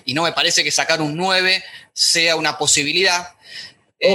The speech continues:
Speaker 1: Eh,
Speaker 2: capaz
Speaker 1: salvo que Brian
Speaker 2: ya
Speaker 1: no quiera jugar en esa posición y diga, "No, acá no, no, no sirve". Yo estoy especulando con que Brian puede servir tirado un poquito sobre el costado.
Speaker 2: No,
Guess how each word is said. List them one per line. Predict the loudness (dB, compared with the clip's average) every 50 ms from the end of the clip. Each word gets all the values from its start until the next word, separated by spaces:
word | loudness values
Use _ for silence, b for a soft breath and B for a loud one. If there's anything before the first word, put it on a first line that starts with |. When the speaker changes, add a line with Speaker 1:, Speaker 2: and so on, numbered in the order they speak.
| 2 0 -2
Speaker 1:
Eh, | -2 -2
Speaker 2:
capaz | -2 0 2 2
Speaker 1:
salvo | 2 0 0 -2
que | -2
Brian | 0 0 2
Speaker 2:
ya | 2 2 0
Speaker 1:
no | 0 0
quiera | 0 0 0
jugar | 0 0 0 0
en | 0
esa | 0 0 0
posición | 0 0 2 2 2 2 2 2
y |
diga, | 0 0 2
"No, | 2 0
acá | 0 0 0 0
no, | 0 0 0
no, | 0 0 -2
no | -2 -2 -2 0
sirve". | 2 2 2 2 0 0 0
Yo | 0 0
estoy | 0 0 0 0
especulando | 2 0 0 0 0 0 0 0
con | 0 -2 -2
que | -2 -2
Brian | -2 0 0 0 -2 -2 -2
puede | 0 0 0
servir | 0 0 0 0 0 0 0
tirado | 0 0 0 0
un | 0 0
poquito | -4 -4 -4 -2 0 0
sobre | 0 0 -2
el | -4
costado. | -4 -2 0 0 0 0 -4 -8 -12 _ _ _ _ _ _ _ _ _
Speaker 2:
No, | -2 0 2 2 0 0 -4 -10